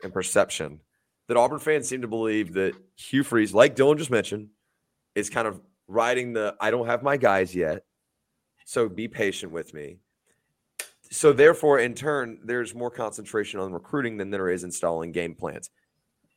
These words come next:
Is that a reasonable narrative? Why would fans think that? And how do you defend that if that's the case as a coach?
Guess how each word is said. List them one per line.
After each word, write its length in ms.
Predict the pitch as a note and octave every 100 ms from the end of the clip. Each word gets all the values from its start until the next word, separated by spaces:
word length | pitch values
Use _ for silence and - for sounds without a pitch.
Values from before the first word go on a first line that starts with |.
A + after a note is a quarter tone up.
| -
Is 280 | D#3+ F#3+ E3+
that 240 | F3+ -
a 120 | B2+
reasonable 580 | A#2 G#2+ D#3+ D#3+ F3 F#3
narrative? 480 | F#3 G3 G3+ G#3 G#3 _ _
Why 340 | - F#2+ B2+ E3
would 160 | F3
fans 360 | - D#3+ D#3 B2+
think 280 | D#3+ D3+ A#2+
that? 300 | A#2+ A2+ - _ _ _ _ _ _ _ -
And 120 | A2
how 200 | A#2+ F3
do 100 | G3
you 140 | C#3+
defend 380 | A2+ - C3+ A2+
that 140 | F2+
if 80 | E2
that's 200 | F#2 E2+
the 80 | F2
case 280 | G#2+ - -
as 80 | D#2+
a 60 |
coach? 380 | - - -